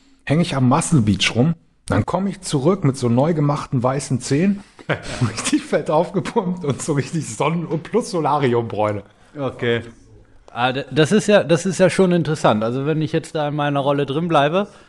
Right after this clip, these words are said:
Speaker 2: dann fasse ich das gleich mal zusammen. Der Stefan vom Lageristen, ich sag mal,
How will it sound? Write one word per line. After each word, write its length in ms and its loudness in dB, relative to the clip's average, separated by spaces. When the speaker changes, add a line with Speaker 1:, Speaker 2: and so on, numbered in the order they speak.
Speaker 2:
dann 140 0
fasse 240 2
ich 60 2
das 180 2
gleich 240 -2
mal 120 2
zusammen. 440 2
Der 100 4
Stefan 480 0
vom 180 -8
Lageristen, 800 -2
ich 160 -6
sag 160 -4
mal, 300 -2